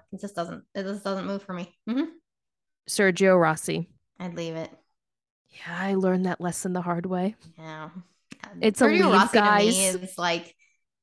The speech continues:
Speaker 1: kinda
Speaker 2: It's
Speaker 1: one of
Speaker 2: so
Speaker 1: those, like,
Speaker 2: sad.
Speaker 1: older brands where I'm just like, "I don't know if there's really a following for them anymore,"
Speaker 2: Not
Speaker 1: but
Speaker 2: like there used to be.
Speaker 1: Yeah.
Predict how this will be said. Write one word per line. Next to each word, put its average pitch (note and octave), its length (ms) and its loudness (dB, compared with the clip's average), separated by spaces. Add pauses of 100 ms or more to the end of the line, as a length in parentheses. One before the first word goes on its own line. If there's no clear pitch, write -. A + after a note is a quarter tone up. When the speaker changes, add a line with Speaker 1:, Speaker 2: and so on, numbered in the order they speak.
(160)
Speaker 1:
kinda C#4+ 160 2
Speaker 2:
It's E4 60 2
Speaker 1:
one D#4 80 4
of D4 60 4
Speaker 2:
so C4 60 4
Speaker 1:
those, A#3 80 2
like, G3 120 2
Speaker 2:
sad. - 80 -10
Speaker 1:
older G3+ 280 0
brands F#3 680 -2
where F3 180 -4
I'm E3+ 180 -2
just F3+ 260 -8
like, D#3+ 140 -4
"I C4 180 2
don't F3 180 0
know F3 100 -4
if F3 100 -12
there's E3+ 160 -10
really - 160 -6
a - 80 -6
following - 460 -10
for - 120 -12
them - 140 -12
anymore," - 340 -6
Speaker 2:
Not G#3+ 260 4
Speaker 1:
but - 60 0
Speaker 2:
like G3+ 160 2
there F#3 140 2
used F3 340 0
to F3+ 80 -2
be. F3 320 -2
Speaker 1:
Yeah. - 160 -16